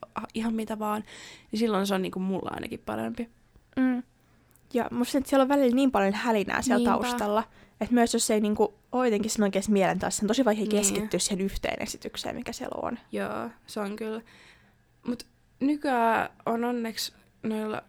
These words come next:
Speaker 1: lavoilla silleen, että niinku, ainakin kun mä olin nytten, ö, tossa viime syksyn Helsingin kirjamessuilla, niin jotenkin kun mä olin esim. Kirjakallion lavalla,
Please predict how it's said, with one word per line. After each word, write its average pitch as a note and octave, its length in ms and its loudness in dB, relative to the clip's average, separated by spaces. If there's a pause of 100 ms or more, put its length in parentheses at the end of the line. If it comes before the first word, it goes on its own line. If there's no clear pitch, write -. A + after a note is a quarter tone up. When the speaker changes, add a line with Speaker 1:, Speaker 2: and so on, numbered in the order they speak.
(140)
Speaker 1:
lavoilla A3+ 440 -2
silleen, G#3+ 340 -4
että A3 180 -8
niinku, G#3 300 -6 (1700)
ainakin G#3+ 320 2
kun G#3+ 120 2
mä A3 140 4
olin G#3+ 200 4
nytten, A3 460 -2 (680)
ö, - 40 -6 (280)
tossa G#3 460 -2 (920)
viime A3 220 2
syksyn A3 440 0 (440)
Helsingin G#3 300 -2
kirjamessuilla, C4 640 0 (360)
niin B3+ 280 2 (160)
jotenkin E4 420 2
kun A#3 120 -2
mä A#3+ 80 6
olin A3+ 140 4
esim. A3+ 280 -2
Kirjakallion G#3 680 0
lavalla, G#3+ 400 0